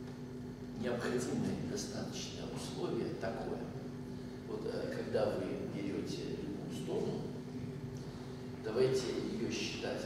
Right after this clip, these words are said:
с одним знаком, а если есть против-, противоположная параллельная сторона, то её будем считать с минусом. Вот это с плюсом, это с минусом. И у этого прямоугольника тоже, да? Так вот, все такие штуки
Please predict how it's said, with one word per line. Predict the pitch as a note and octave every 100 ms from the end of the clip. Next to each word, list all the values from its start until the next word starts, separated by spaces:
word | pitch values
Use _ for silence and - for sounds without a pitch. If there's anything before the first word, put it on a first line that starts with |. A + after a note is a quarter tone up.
| -
с | -
одним | G2 G3+ A2
знаком, | - - - - - - - - - - - - -
а | A#2+ A#2+
если | B2 - -
есть | A#2+ B2 -
против-, | - - - - -
противоположная | - - - - - A#2+ A#2 A#2 - F#2+
параллельная | - G#2 G2 F#2+ -
сторона, | - A#2+ C3+ G3+ G3+
то | -
её | A2+
будем | C#3+
считать | - D3 -
с | -
минусом. | - - - - - - - - - - - -
Вот | -
это | - -
с | -
плюсом, | - G#3+ -
это | -
с | - -
минусом. | B2 - - - - - - - - -
И | -
у | - D3+
этого | C#3+ - -
прямоугольника | - - - - - - - - -
тоже, | - - -
да? | - - - - - - - - -
Так | A2+
вот, | C3 A#2 -
все | - - B2+
такие | - - - - -
штуки | - - G3 F#3+